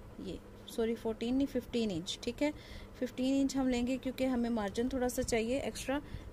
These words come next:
जो हम इसको स्टिच भी करेंगे साथ। ये मैंने इसको cutting कर दिया।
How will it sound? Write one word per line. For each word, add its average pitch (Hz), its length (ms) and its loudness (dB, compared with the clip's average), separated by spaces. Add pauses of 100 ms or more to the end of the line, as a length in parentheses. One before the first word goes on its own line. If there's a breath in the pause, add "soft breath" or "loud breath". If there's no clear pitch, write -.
जो 240 160 4
हम 233 260 2
इसको 247 320 2
स्टिच 214 340 -4
भी 202 100 -2
करेंगे 170 340 -2
साथ। - 720 -10
ये 233 80 0
मैंने 247 200 2
इसको 247 220 -2
cutting 254 320 0
कर 277 160 4
दिया। 285 240 2